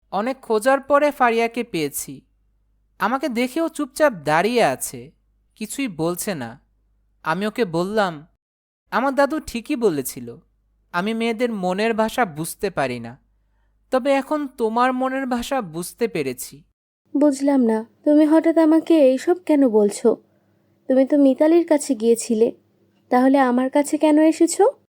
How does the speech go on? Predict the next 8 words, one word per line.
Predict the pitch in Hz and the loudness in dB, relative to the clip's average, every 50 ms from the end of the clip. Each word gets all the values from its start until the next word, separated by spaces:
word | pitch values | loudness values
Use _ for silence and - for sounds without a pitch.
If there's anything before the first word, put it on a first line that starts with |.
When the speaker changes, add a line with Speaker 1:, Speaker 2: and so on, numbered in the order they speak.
| _ _ _ _ _ _ _ _ | _ _ _ _ _ _ _ _
Speaker 1:
আমি | - 185 208 240 | -4 -4 -4 -4
তো | 226 - 285 | -4 -4 -6
ভুল | 226 180 170 208 233 233 | -6 -4 -4 -2 -2 -2
করে | - 269 277 277 277 262 | -2 -2 -2 -2 -2 -2
মিতালির | 226 214 208 - 240 247 254 247 247 | -4 -4 -2 -2 -2 -2 -2 -2 -2
কাছে | 240 220 208 - 202 170 | -2 -2 -2 -4 -6 -6
গিয়েছিলাম। | 160 147 143 139 - - 139 127 120 113 117 143 _ _ _ _ _ _ _ _ _ _ _ _ _ _ - | -4 -4 -4 -4 -6 -8 -10 -10 -10 -12 -14 -18 _ _ _ _ _ _ _ _ _ _ _ _ _ _ -8
আসলে | 151 156 160 - - 220 226 226 226 226 226 220 190 | -6 -6 -6 -4 -4 0 2 4 4 4 4 2 0